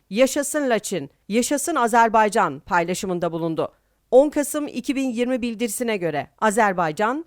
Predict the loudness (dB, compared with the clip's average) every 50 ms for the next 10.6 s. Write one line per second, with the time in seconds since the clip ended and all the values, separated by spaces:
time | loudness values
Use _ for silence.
0 | _ _ _ _ -2 -2 -2 -2 -2 -4 -2 -2 -4 -6 -6 -6 -6 -4 -4 -4
1 | -4 -2 0 0 2 2 2 2 2 2 2 2 0 0 0 0 2 2 2 2
2 | 2 0 0 0 0 0 0 0 -2 -2 -4 -4 -4 -6 -6 -8 -4 0 2 2
3 | 2 2 0 -2 -4 -4 -2 -2 -2 0 0 -2 -4 -4 -4 -4 -4 -6 -6 -6
4 | -6 -6 -6 -6 -6 -6 -6 -6 -4 -4 -4 -4 -4 -4 -2 0 2 2 0 0
5 | -4 -4 -4 -4 -6 -8 _ _ _ _ -6 -2 0 0 0 -2 -4 -4 -2 -2
6 | -2 0 -2 -4 -4 -2 -2 -2 -2 -2 -2 -4 -4 -4 -4 -4 -6 -6 -6 -4
7 | -2 0 0 0 0 0 -4 -4 -4 -4 -4 -4 -4 -8 -14 _ _ -10 -6 -4
8 | -2 -2 0 0 2 2 2 2 0 -2 -4 -4 -2 0 0 0 0 0 -2 -4
9 | -6 -4 -4 -6 -6 -6 -8 -10 -10 -10 _ _ _ _ _ -2 -2 0 2 2
10 | 0 0 0 -2 -4 -4 -2 0 0 0 -2 -4